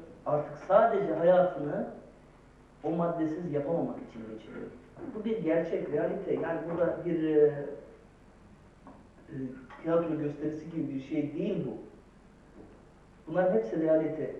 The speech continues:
Bunu göstermek lazım genç insanlara. Hakikaten bu riski taşıyan insanlara. Ama bunları gösterirken de bir başkasının,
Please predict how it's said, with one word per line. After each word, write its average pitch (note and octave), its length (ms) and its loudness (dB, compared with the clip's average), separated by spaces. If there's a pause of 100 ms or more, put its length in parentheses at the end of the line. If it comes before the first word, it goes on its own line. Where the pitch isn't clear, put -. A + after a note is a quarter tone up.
(240)
Bunu G#3+ 180 0
göstermek F#3 580 2
lazım A#2+ 320 -2
genç C#3+ 220 0
insanlara. A#2+ 520 -8 (140)
Hakikaten E3+ 440 -4 (100)
bu E3+ 60 -2
riski - 280 -6
taşıyan C3+ 300 -6
insanlara. A2+ 580 -12 (840)
Ama D3+ 260 0 (1200)
bunları D3+ 240 -2
gösterirken D3 800 -4
de D3 160 -8 (500)
bir B2 140 -8
başkasının, D3 760 -6